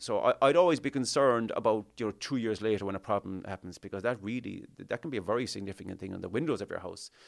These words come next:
So I haven't imported windows myself. I worked on a project years ago where the client imported the windows and, um, and they were looking for us to fit them. And, uh,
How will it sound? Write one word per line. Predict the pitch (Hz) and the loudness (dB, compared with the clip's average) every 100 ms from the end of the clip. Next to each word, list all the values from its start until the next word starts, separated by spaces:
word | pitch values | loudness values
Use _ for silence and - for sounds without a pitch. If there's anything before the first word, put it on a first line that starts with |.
| - - _ | -20 -20 _
So | - 131 117 117 - | -6 0 0 0 2
I | 117 | 2
haven't | 123 180 214 - - | 4 2 0 -4 -6
imported | 156 170 - 170 160 156 117 101 | -4 -6 -2 2 2 2 -2 -2
windows | 131 110 98 | 0 0 0
myself. | 104 98 127 120 117 - | -2 0 0 0 -2 -4
I | - 120 | 2 2
worked | 113 135 - | 2 0 2
on | 113 | 0
a | 113 | 0
project | 117 110 107 87 | 0 -2 -2 -6
years | 101 120 156 104 | -2 0 2 0
ago | 101 107 107 98 | -2 0 0 2
where | 107 | 2
the | 101 101 | 2 -2
client | - 113 147 123 | 0 4 4 0
imported | 95 101 98 - | -2 -2 -2 -2
the | 98 | -4
windows | 101 92 95 95 92 - - | -4 -2 -2 -2 -4 -12 -8
and, | 95 92 90 | -6 -6 -6
um, | 90 90 92 | -4 -4 -6
and | 98 | -6
they | 95 | -4
were | 95 | -4
looking | 95 95 | -6 -10
for | 101 | -6
us | 101 | -6
to | - | -6
fit | 92 104 - | -10 -10 -8
them. | 92 - - - _ - | -12 -14 -20 -20 _ -12
And, | 90 90 95 | -10 -10 -8
uh, | 90 | -10